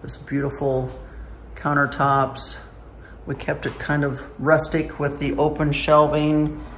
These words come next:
and everything. So she's got her cool little bar stools, very rustic. This is all that new wood floor that we just put in. It looks wood, but it's actually ceramic tile.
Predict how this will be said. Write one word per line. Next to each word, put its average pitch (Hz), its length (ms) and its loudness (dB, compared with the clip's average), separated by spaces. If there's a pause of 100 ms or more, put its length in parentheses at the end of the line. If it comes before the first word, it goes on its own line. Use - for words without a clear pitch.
(320)
and 139 140 -2
everything. 135 480 -4
So 131 760 -2 (540)
she's - 200 -10
got 123 260 0
her 123 340 -6 (1200)
cool 151 300 -2
little 135 180 -2
bar 135 360 2
stools, 139 540 -2
very 131 280 -6
rustic. 127 600 -4 (160)
This 139 180 -4
is 123 120 -6
all 127 240 0
that 127 240 -2
new 131 160 0
wood 120 220 -4
floor 170 320 0
that 156 80 -2
we 151 160 -2
just 151 260 -2
put 156 180 0
in. 143 400 2 (840)
It 156 140 0
looks 175 300 4
wood, 127 380 -2 (1000)
but 135 100 0
it's - 320 -4
actually 123 300 -6
ceramic 123 440 -4
tile. 104 480 -4